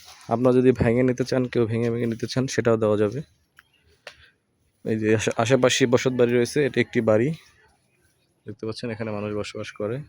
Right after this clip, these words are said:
এটা পাঁচ কাঠা, এটা পাঁচ কাঠার প্লট, আর এটা হচ্ছে সোয়া চার কাঠা। আর পাশের অংশটা যেটা বিল্ডিং, সেটা already বিক্রি হয়ে গেছে।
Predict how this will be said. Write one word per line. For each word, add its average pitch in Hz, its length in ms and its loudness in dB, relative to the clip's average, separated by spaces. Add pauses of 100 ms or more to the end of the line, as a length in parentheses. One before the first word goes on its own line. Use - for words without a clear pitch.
(2250)
এটা 107 160 -6 (100)
পাঁচ 107 220 -2
কাঠা, 104 260 -10 (1120)
এটা 110 180 -8 (1900)
পাঁচ 107 200 -6
কাঠার 107 300 -6
প্লট, 123 220 -6 (240)
আর 98 80 -4 (120)
এটা 107 220 -4
হচ্ছে - 320 -8 (1400)
সোয়া 117 280 0
চার 98 200 0
কাঠা। - 240 -10 (460)
আর 95 60 -16 (100)
পাশের 127 320 0
অংশটা 131 320 -6 (120)
যেটা 120 240 -6
বিল্ডিং, 110 260 -6 (140)
সেটা 113 220 -2 (500)
already 123 300 8
বিক্রি 120 260 4
হয়ে 113 140 4
গেছে। - 200 -4